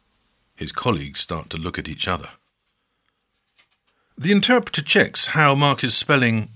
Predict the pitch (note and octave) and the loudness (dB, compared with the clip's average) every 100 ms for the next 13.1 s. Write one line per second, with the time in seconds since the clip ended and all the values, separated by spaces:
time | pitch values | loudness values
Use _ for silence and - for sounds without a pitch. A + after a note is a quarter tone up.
0 | _ - C3 C#3 - - - _ _ _ | _ -6 2 2 2 -6 -12 _ _ _
1 | _ _ _ _ _ E2 F#2+ F#2+ - _ | _ _ _ _ _ -8 -8 -8 -12 _
2 | - - A2+ G2 A#2+ F3+ F#2+ - - - | -2 2 2 2 2 2 0 -4 -16 -10
3 | - - A#3 - F3+ D#3+ A#2 A2 B2+ B2+ | -2 2 4 4 4 4 4 0 -2 -2
4 | A#2 A2+ A#2+ G#2+ G#2 - F3 G2 G#2+ B2+ | -2 -2 0 0 0 -2 0 0 0 0
5 | F#2 A2 C3+ G2+ F2 G2+ - E2 E2+ C3 | 0 -2 -2 -2 -4 -6 -6 -6 -4 -4
6 | - - _ _ _ _ _ _ _ _ | -4 -10 _ _ _ _ _ _ _ _
7 | _ _ _ - - G2+ E2 D2+ A2 - | _ _ _ -20 -10 -6 -6 -2 -2 -2
8 | A2 B2+ C3+ F2+ F2+ F2+ - - - F#2+ | -2 -2 -2 -4 -4 -4 -4 0 0 0
9 | F#2 A2 F3 - - - - - _ _ | -2 0 0 -2 -16 -16 -20 -20 _ _
10 | - G2+ A2 G#2+ A2 B2 A#2 F3 E3+ G2+ | -4 0 2 0 0 0 4 4 4 4
11 | - A2+ G2 - B2 A2+ G#2+ C#3+ D#3 - | 2 2 0 0 2 4 2 2 2 0
12 | F2+ G2 A2 A#2 A#2+ G#2 E2 C#3+ E3+ - | -2 -4 -4 -4 -4 -4 -2 0 0 0
13 | D#2+ | -4